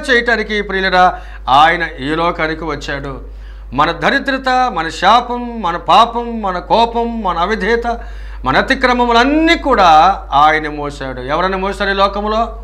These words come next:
ఎవరు మోయలేరు, మోయటానికి అర్హులు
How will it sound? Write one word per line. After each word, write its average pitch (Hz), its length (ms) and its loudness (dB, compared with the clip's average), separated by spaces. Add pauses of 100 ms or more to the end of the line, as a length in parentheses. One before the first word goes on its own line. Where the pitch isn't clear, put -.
(580)
ఎవరు 240 500 4
మోయలేరు, 254 460 2 (640)
మోయటానికి 240 540 2 (600)
అర్హులు 262 280 2